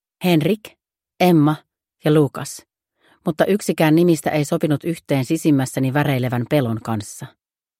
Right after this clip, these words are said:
Miten saatoin olla niin varma siitä, että tämä oli näkyjeni maalaistalo? Istuuduin penkille ja sulin silmäni.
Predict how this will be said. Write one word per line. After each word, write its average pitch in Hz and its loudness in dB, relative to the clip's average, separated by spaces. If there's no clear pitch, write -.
Miten 220 2
saatoin 190 2
olla 160 4
niin 170 4
varma 151 2
siitä, 131 -4
että 139 -6
tämä 170 2
oli 135 -2
näkyjeni 127 -2
maalaistalo? 110 -6
Istuuduin 143 0
penkille 139 0
ja 170 -4
sulin 156 0
silmäni. 135 -4